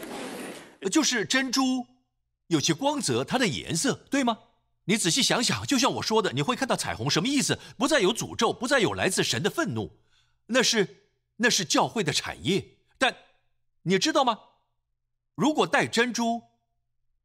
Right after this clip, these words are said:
接触皮肤，你必须注意一件事。百科全书这么说，我从来不知道这个。他们说，呃，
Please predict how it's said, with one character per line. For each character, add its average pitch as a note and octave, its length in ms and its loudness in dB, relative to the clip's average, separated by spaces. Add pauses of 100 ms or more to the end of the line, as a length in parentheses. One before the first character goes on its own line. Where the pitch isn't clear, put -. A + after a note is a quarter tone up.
(680)
接 D4+ 160 2
触 A#3 120 0
皮 E3 240 -2
肤， G#3+ 280 -4
你 D3 120 0
必 G#3 120 0
须 A#3+ 180 0
注 C4 180 0
意 C3+ 80 0
一 A#2 120 -2
件 F3 180 2
事。 - 440 -4
百 C#3+ 120 0
科 F#3 100 2
全 E3 200 0
书 A3 120 -2
这 A#3 140 0
么 E3 60 -2
说， F3 300 0
我 C3 100 2
从 F#3 120 2
来 A#3+ 80 4
不 A3+ 120 -2
知 A#3+ 120 -2
道 G#3+ 140 2
这 G3 220 2
个。 - 180 -12 (800)
他 C4+ 100 0
们 C4+ 80 0
说， A3+ 680 2
呃， A2 400 -2